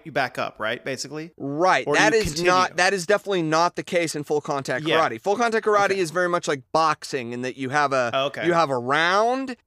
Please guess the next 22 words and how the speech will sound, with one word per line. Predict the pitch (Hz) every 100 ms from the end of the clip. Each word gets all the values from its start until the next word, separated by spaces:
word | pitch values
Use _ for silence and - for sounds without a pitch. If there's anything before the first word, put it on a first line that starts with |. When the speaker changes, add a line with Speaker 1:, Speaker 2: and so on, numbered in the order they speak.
| _ -
Speaker 2:
and | 165 165 165 160
whatever | 135 160 190 185
happens | 151 175 180 190 175
in | 147 175
that | 170 156 151
Speaker 1:
<laughs> | -
Speaker 2:
round | 190 220 180 180 185
Speaker 1:
Uh-oh. | 233 220 190
Speaker 2:
happens. | 285 294 - 156 160 233 - - -
Speaker 1:
Okay. | 156 127 123
Speaker 2:
Okay, | 151 175 190
no | 170 175
one's | 208 226
wearing | 208 220 240 262
gloves, | 185 170 147 143 180 180
no | 156 151
one's | 185 196
wearing | 196 196 196 190
shin | - - 180 190 214
or | 208 185
foot | 170 233 247
protection. | - 156 151 123 - 127 131